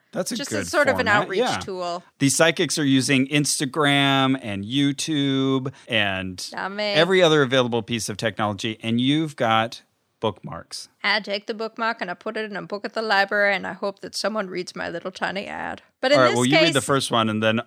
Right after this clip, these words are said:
Speaker 1: I'll go to the library and get the second one.
Speaker 2: Okay, perfect. This first one is for Elena and Lindsay, and it's from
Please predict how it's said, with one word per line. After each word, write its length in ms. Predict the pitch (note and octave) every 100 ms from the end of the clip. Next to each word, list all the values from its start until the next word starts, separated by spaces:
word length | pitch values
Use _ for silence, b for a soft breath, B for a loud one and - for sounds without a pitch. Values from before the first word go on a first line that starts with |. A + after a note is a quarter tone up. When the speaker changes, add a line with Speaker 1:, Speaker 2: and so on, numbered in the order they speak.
| -
Speaker 1:
I'll 120 | A#2+
go 140 | A#2 B2
to 80 |
the 80 | G#2+
library 380 | G#2+ G#2+ G#2+ G2
and 100 | G2
get 140 | G2+
the 60 | F#2
second 340 | F2 G#2 G#2+
one. 240 | G2 F2+ E2+ _ _ -
Speaker 2:
Okay, 380 | D4+ B3+ A4 C#4
perfect. 640 | - C4 B3 B3 G#3+ -
This 200 | B3 B3
first 360 | - E4 E4 E4
one 360 | C#4 C#4 C4+ C4+ A#3+
is 360 | A#3 A3+ A3
for 540 | - A#3+ A3+ G#3 G#3 -
Elena 640 | A3+ G#3 A3+ C#4+ E4 D#4+ -
and 260 | A#3 G#3+
Lindsay, 640 | A3 A3+ D4 C#4+ - F#3+ G#3+
and 140 | G#3+
it's 120 | G#3+
from 280 | - C4 C4